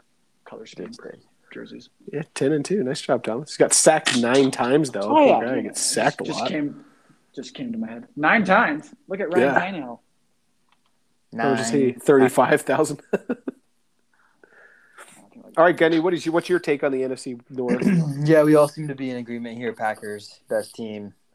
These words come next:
Speaker 2: Uh, Aaron Jones, Davante Adams, Aaron Rodgers. That's all you need. Um, I think Vikings probably second place. You know, I, I,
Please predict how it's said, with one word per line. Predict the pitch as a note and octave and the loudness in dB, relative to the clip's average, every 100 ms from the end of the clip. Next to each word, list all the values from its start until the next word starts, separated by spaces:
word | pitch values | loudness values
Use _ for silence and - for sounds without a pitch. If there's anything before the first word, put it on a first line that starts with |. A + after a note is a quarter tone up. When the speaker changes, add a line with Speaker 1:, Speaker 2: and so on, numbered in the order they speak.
| _ | _
Speaker 2:
Uh, | A2 G#2 G2+ G2 G2+ G2 _ _ _ - | -10 -8 -6 -4 -4 -6 _ _ _ -8
Aaron | A#2+ A#2 A2 | -6 -4 -4
Jones, | A#2 A2+ A2+ A2 A2 G#2+ G#2 - - _ _ _ | -4 -2 -6 -8 -10 -12 -14 -20 -20 _ _ _
Davante | - A2+ A2 G#2+ | -6 -4 -2 0
Adams, | G2+ G2 G2 G2 F2+ _ - | 0 0 -4 -12 -18 _ -16
Aaron | G2+ F#2+ | -14 -12
Rodgers. | F#2 F#2 - F#2+ | -12 -12 -14 -16
That's | G2 G#2 | -6 -4
all | G2 | -4
you | F#2+ | -4
need. | G2+ G2+ G2+ _ _ _ _ _ _ _ | -8 -8 -10 _ _ _ _ _ _ _
Um, | G2+ G#2 G2+ | -8 -6 0
I | C3+ | 0
think | C3+ D3 | 0 2
Vikings | C#3 C3+ D3+ C#3+ B2+ | 0 0 -6 -12 -8
probably | D3+ C3 | -4 -4
second | A#2+ C3 C3 | -4 -8 -8
place. | C3 C#3 C#3 - | -8 -8 -8 -14
You | A#2 | -12
know, | A#2 B2 | -8 -6
I, | A#2 | -6
I, | - A#2+ | -6 -10